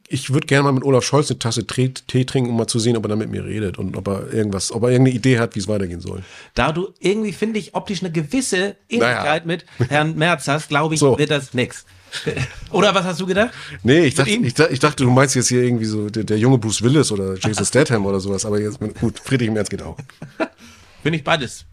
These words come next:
Speaker 2: Äh, Statham und, äh,
Speaker 1: Ja.
Speaker 2: Friedrich Merz, beides zwei attraktive
Speaker 1: Ja, alles klar.
Speaker 2: Herren. Ja. Gut, lass ich durchgehen. Olaf Scholz, ich bin sehr gespannt, äh, wie es auch mit ihm weitergeht. Ich bin gespannt, wie es mit der E U weitergeht, wie
Speaker 1: Ja.
Speaker 2: es mit dir weitergeht. Das erfahren wir alle im Sommer, ob du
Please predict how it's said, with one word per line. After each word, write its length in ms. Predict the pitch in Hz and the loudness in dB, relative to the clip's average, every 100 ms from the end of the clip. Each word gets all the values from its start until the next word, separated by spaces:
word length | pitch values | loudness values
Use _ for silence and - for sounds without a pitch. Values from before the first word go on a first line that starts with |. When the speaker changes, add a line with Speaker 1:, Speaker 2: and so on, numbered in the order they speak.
| - | -8
Speaker 2:
Äh, 200 | 123 120 | -4 -4
Statham 440 | 110 143 131 143 139 | -2 -2 -2 -2 0
und, 320 | 147 110 - | 0 0 -4
äh, 340 | 117 104 98 | -2 -2 -2
Speaker 1:
Ja. 100 | 92 - | -6 -4
Speaker 2:
Friedrich 300 | 131 107 104 | -4 -2 -2
Merz, 200 | 98 - | -4 -2
beides 280 | 110 101 | -4 -2
zwei 160 | - 107 | -2 -2
attraktive 420 | 104 98 113 92 | -2 -8 -6 -4
Speaker 1:
Ja, 120 | 87 90 - | -6 -12 -10
alles 220 | 95 92 | -8 -4
klar. 160 | 98 92 | -4 -4
Speaker 2:
Herren. 200 | - - - _ - | -6 -14 -20 _ -2
Ja. 160 | 107 - _ - - | -2 -4 _ -18 -2
Gut, 180 | 226 - - - | 0 0 -12 -4
lass 140 | 147 143 | -2 -2
ich 100 | 139 | -2
durchgehen. 520 | 175 180 175 175 156 _ _ _ _ _ _ _ _ - | -2 0 -2 -2 -6 _ _ _ _ _ _ _ _ -4
Olaf 240 | 139 131 | -2 0
Scholz, 320 | - 135 131 - | 0 -2 -2 -8
ich 120 | 151 | -10
bin 260 | 123 120 117 | -4 -4 -2
sehr 140 | 120 110 | -2 -4
gespannt, 420 | 104 101 98 - - - - | -4 -6 -6 -14 -20 -14 -2
äh, 120 | 107 | 0
wie 80 | 117 | 2
es 60 | |
auch 60 | 131 | 0
mit 100 | 147 | 0
ihm 100 | 131 | 0
weitergeht. 420 | 113 101 90 92 | 0 -2 -6 -10
Ich 100 | 107 | -8
bin 100 | 135 | -4
gespannt, 280 | 117 123 113 | -4 -2 -4
wie 40 | |
es 60 | 110 | -4
mit 80 | 110 | -2
der 180 | 107 - | -4 -4
E 140 | 120 | -6
U 120 | 127 117 | -4 -2
weitergeht, 440 | 101 98 98 - | -4 -4 -8 -2
wie 60 | 120 | -2
Speaker 1:
Ja. 80 | |
Speaker 2:
es 60 | 135 | -2
mit 200 | - - | -4 -2
dir 180 | 151 160 | 0 2
weitergeht. 460 | 151 143 139 156 | 0 0 -4 -4
Das 140 | 139 110 | -4 -6
erfahren 320 | 113 127 127 | -4 -4 -2
wir 140 | 120 | -2
alle 260 | 117 117 - | -2 -4 -4
im 280 | 120 110 104 | -6 -4 -2
Sommer, 380 | 104 170 247 - _ - | -2 -2 -2 -6 _ -4
ob 240 | 120 120 _ _ - | -2 -2 _ _ -4
du 240 | 120 | -4